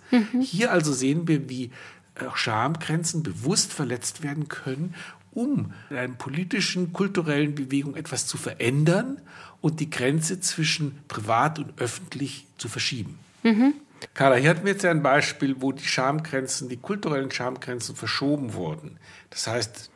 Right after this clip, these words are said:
Speaker 2: äh, durch gezielten Tabubruch wurde etwas, was bisher als beschämend und, äh, zu verdeckend, äh, gesehen wurde, nämlich, äh, die sexuelle Identität wurde jetzt verändert zu etwas, was nach außen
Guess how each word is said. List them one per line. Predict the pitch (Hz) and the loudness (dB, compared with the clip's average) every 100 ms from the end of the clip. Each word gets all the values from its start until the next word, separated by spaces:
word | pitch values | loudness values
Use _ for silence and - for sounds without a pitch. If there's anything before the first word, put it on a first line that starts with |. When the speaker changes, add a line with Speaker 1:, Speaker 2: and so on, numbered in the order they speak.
| - _ - | -20 _ -18
Speaker 2:
äh, | - 151 | -16 -10
durch | 170 - | -8 -8
gezielten | - - 196 208 - - | -8 -4 -2 -2 -4 -4
Tabubruch | 139 - 160 160 - 92 - - - - - - | -4 0 0 0 0 -2 -2 -10 -18 -20 -20 -8
wurde | - 120 117 | -4 -2 -2
etwas, | 151 - 135 - | -4 -4 -4 -4
was | 113 - | -6 -6
bisher | 190 175 165 123 | -4 -4 -2 -4
als | 120 | -6
beschämend | - 117 - 127 143 143 135 | -8 -4 -2 0 0 -2 -6
und, | - 113 - - - - - - | -8 -10 -12 -16 -20 -20 -20 -20
äh, | - - | -18 -12
zu | - 123 | -10 -8
verdeckend, | 110 - 156 160 110 - | -4 0 0 -2 -6 -8
äh, | - - - - _ _ - | -16 -18 -20 -20 _ _ -12
gesehen | 101 104 101 | -8 -4 -4
wurde, | 101 101 | -4 -4
nämlich, | 95 107 113 117 - - _ _ _ | -4 -4 -4 -8 -8 -14 _ _ _
äh, | 85 95 - | -20 -20 -10
die | |
sexuelle | - 131 - 123 120 | -4 -4 -4 -4 -4
Identität | 110 104 110 - - 180 180 - | -8 -10 -12 -10 -6 -6 -6 -6
wurde | 135 135 127 | -4 -2 -4
jetzt | 113 123 - | -4 -4 -6
verändert | - 131 123 117 135 127 - - - - - | -8 -8 -6 -4 -4 -6 -8 -20 -20 -20 -8
zu | - 120 - - | -8 -6 -8 -8
etwas, | - - 117 - | -10 -8 -8 -8
was | 120 110 - - _ _ | -6 -4 -6 -8 _ _
nach | 110 98 | -12 -8
außen | 80 - - | -6 -4 -4